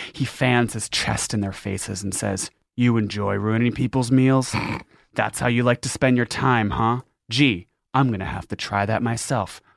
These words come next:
What are you having there? Hamburger?" He picks up the man's burger and eats half of it in one bite. "Needs ketchup," Gil says, his mouth full.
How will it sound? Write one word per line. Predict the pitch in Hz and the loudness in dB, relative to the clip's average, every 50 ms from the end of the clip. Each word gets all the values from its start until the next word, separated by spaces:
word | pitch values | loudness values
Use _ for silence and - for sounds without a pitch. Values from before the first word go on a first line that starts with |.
| _ - | _ -2
What | 123 127 | 2 4
are | 131 | 4
you | 135 135 | 4 4
having | 127 131 135 143 139 127 113 101 | 4 2 2 0 2 0 0 -2
there? | 92 90 85 - _ _ _ _ _ _ - | -2 -4 -8 -12 _ _ _ _ _ _ -8
Hamburger?" | - 123 113 113 107 104 113 139 123 139 143 143 151 147 - _ _ _ _ _ _ _ _ | -4 -2 -2 -2 0 0 0 0 2 2 2 2 2 0 -6 _ _ _ _ _ _ _ _
He | - - | -12 -10
picks | - - - 120 - - 123 | -6 -4 -4 -4 -2 -2 -4
up | 107 - | -4 -2
the | 107 | -2
man's | 98 98 95 92 - | -2 -2 -2 -4 -4
burger | - - 101 92 90 90 95 87 | -4 -4 -2 -2 -2 -4 -6 -8
and | - - _ - | -8 -12 _ -8
eats | - 110 98 - - - | -8 -8 -6 -6 -8 -8
half | - - - - - - - - | -6 -4 -4 -2 -2 -2 -4 -4
of | - - - | -6 -8 -8
it | - - | -8 -10
in | 107 90 87 | -10 -12 -10
one | 87 92 90 82 87 87 | -10 -10 -8 -8 -6 -4
bite. | - 95 85 87 - - - _ _ _ _ _ _ _ _ _ _ - | -4 -4 -4 -4 -8 -12 -16 _ _ _ _ _ _ _ _ _ _ 0
"Needs | 113 110 107 95 - - | 2 2 2 2 0 -4
ketchup," | - - - - - - - - - 78 - - - | -6 -4 -2 -2 -2 -2 0 -2 -2 -2 -4 -4 -4
Gil | - 95 87 90 | -2 -2 -2 -2
says, | - - - 92 82 87 90 - - | -4 -4 -4 -4 -4 -4 -8 -8 -8
his | - 110 95 | -6 -4 0
mouth | 104 101 101 95 95 95 - | 2 2 2 2 0 -2 -4
full. | - - 101 90 87 92 - | -6 -4 -2 -2 -2 -4 -6